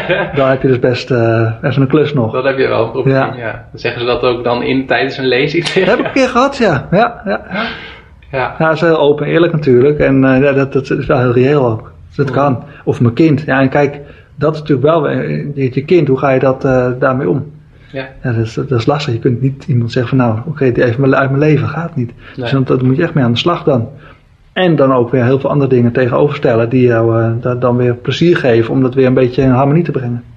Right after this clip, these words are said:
Speaker 1: Ja, ja, precies. En, eh, wat is je mening over, ehm, eh, recente voedingstrends? Bijvoorbeeld, hoe kijk je te aan tegen superfood, superfoods?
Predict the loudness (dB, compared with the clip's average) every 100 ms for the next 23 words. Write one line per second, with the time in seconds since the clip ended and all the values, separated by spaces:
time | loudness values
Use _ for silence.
0 | -12 -10 -10 -14 -20 -12 -10 -10 -12 -12
1 | -10 -12 -18 -20 -20 -20 -20 -20 -20 -20
2 | -10 -2 0 2 0 0 0 0 0 0
3 | 0 0 0 0 0 0 0 0 -2 -4
4 | -4 -4 -6 -10 -12 -18 -20 -18 -12 -8
5 | -8 -8 -8 -8 -6 -4 -2 0 2 2
6 | 0 -6 -8 -4 -2 -4 -8 -14 -16 -8
7 | -6 -4 -8 -10 -14 -14 -10 -2 0 2
8 | -2 -4 -4 -4 -4 -4 -4 -4 -4 -2
9 | -4 -8 -8 -10 -8 -8 -8 -6 -6 -6
10 | -12 -16 -16 -20 -16 -12 -8 -8 -6 -10
11 | -10 -18 -20